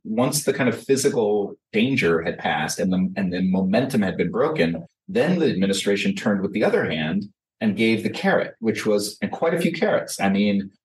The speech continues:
full financial aid for all student athletes, you know, the right to withdraw from courses at <laughs> any time, syllabi on the first day of school, a new African studies program,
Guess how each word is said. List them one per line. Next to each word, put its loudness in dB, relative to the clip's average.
full 2
financial 2
aid 0
for 0
all 2
student -2
athletes, -2
you -4
know, 2
the 2
right -2
to 0
withdraw 0
from -2
courses -2
at 2
<laughs> 0
any 0
time, -2
syllabi 2
on 2
the -6
first -2
day 2
of 0
school, 0
a -4
new 2
African 0
studies 0
program, -2